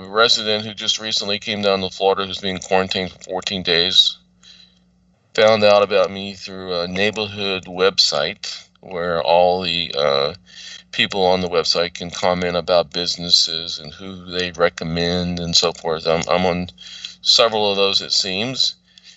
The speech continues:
and they got my name there. So we had a little chat on the phone about things, and then I asked them the information. They, uh, and I ha-,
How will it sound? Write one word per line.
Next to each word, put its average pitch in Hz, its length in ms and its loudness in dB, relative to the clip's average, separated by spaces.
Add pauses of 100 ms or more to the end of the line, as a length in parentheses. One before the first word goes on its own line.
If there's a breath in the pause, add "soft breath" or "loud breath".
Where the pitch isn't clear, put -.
(300 soft breath)
and 92 420 -2
they 92 160 0
got 92 240 4
my 92 200 0
name 95 280 -6
there. 95 260 -2
So 101 180 -2
we 92 60 -12
had 95 80 -6
a 90 60 -10
little 92 120 -10
chat 90 280 0
on 92 140 -4
the 90 80 -8
phone 98 300 -2
about 87 360 0
things, 120 380 -2
and 92 100 -8
then 92 140 0
I 90 200 2
asked 85 300 4
them 92 180 -6
the 90 120 -2
information. 90 880 -2 (1080 loud breath)
They, 90 320 0
uh, 80 200 2
and 92 180 0
I 107 40 0
ha-, 131 80 0